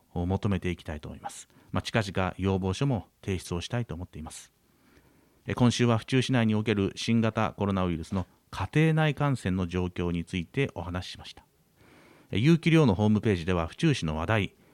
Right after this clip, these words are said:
新型コロナウイルスの動向、市政、市議会の動きなどについてお知らせするため、毎日ブログを更新しています。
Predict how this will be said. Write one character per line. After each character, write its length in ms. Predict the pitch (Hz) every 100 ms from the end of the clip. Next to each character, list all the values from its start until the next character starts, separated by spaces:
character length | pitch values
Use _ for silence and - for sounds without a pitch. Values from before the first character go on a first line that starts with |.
| _ -
新 200 | - 127
型 220 | 123 127
コ 80 | 120
ロ 80 |
ナ 140 | 120 113
ウ 120 | 110
イ 60 | 92
ル 80 |
ス 120 | 80 90
の 280 | 95 82 82
動 200 | 92 92
向、 300 | 92 87 -
市 100 | -
政、 280 | - 101 85
市 140 | -
議 100 | 101
会 160 | 113 101
の 140 | 90
動 100 | 92
き 80 | 110
な 140 | 127 127
ど 100 | 110
に 100 | 92
つ 140 | 131
い 80 | 127
て 80 | 90
お 80 |
知 100 | 87
ら 120 | 95 95
せ 120 | 90
す 100 | -
る 80 | -
た 100 | 104
め、 220 | 110 -
毎 240 | - 156 160
日 360 | 139 - 107
ブ 140 | 62 82
ロ 80 | 92
グ 120 | 120
を 60 |
更 160 | 110 87
新 160 | - 78
し 60 |
て 80 | -
い 40 |
ま 80 | -
す。 180 | -